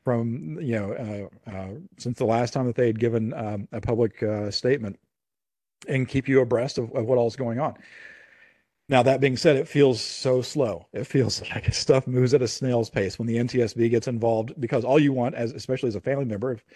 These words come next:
um, is answers. You know, there, there, there's gotta be a simple explanation. And one thing the N T S B tells you is there is never a simple explanation for any given incident,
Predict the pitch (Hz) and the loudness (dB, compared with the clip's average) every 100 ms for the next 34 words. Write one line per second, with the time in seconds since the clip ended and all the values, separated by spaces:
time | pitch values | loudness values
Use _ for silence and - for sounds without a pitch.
0 | - - _ - 110 110 - 123 139 214 | -20 -20 _ -8 -8 -6 -2 0 0 -2
1 | - - - 165 139 120 139 143 143 139 | -6 -14 -14 -2 2 4 4 4 4 4
2 | 120 151 139 120 180 170 143 131 - 123 | 4 2 2 0 -2 -2 -2 -2 -4 -4
3 | 131 101 - 123 117 117 139 147 135 131 | -2 -4 -6 -4 -2 0 0 0 -2 -2
4 | 139 139 117 127 123 117 - 170 156 95 | 0 2 2 0 -4 -4 -4 -2 -2 -2
5 | 98 104 _ _ _ - 104 113 131 131 | -4 -6 _ _ _ -4 0 4 6 6
6 | 113 123 135 131 117 117 - 127 120 113 | 4 0 0 0 0 -2 -4 -2 -2 -2
7 | 120 - 120 107 135 - 101 - _ _ | -8 -4 -2 0 -2 -2 -6 -6 _ _
8 | _ - 131 123 123 123 113 113 110 113 | _ 0 2 4 4 2 2 0 0 -4
9 | - 127 - 92 69 | -4 -6 -6 -8 -10